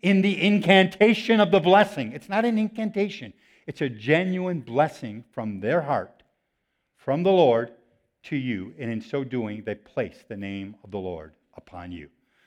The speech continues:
So these are all gonna be available for you for as long as we need, just to bless you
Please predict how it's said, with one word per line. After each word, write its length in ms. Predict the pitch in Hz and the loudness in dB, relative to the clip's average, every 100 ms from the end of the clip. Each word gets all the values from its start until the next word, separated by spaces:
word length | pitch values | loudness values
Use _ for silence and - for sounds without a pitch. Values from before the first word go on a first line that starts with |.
| _ | _
So 180 | - 104 | -6 -4
these 260 | 123 160 | -4 -2
are 100 | 147 | -2
all 220 | 110 131 | 0 0
gonna 180 | 165 185 | 2 0
be 120 | 175 | 0
available 460 | 170 147 151 151 151 | 0 2 0 0 -2
for 260 | - 143 131 | -4 -4 -2
you 220 | 139 147 | -4 -6
for 180 | - 101 | -8 -10
as 140 | 92 | -10
long 280 | 95 120 156 | -12 -8 -8
as 140 | 151 | -8
we 120 | 160 | -6
need, 320 | 131 120 135 - _ _ _ | -6 -6 -10 -14 _ _ _
just 400 | - 156 170 - _ _ _ | -4 -2 -2 -8 _ _ _
to 100 | 143 | -10
bless 480 | 117 117 135 131 - | -4 0 0 -2 -8
you 320 | 120 107 82 | -6 -6 -8